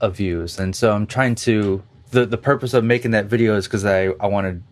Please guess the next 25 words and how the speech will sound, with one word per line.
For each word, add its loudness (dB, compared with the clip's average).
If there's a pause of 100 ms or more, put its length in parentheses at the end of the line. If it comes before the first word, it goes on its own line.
(200)
incorporate -2
some -6
screen -4
printing -2
into -4
some -12
future -6
projects. -2 (580)
And 2
I 2
wanna 2
blow 2 (140)
past -2
that -2
part -2
of -12
the -10
video -6
where -2
it -8
just -6
shows 0
me -4
screen -2
printing. -10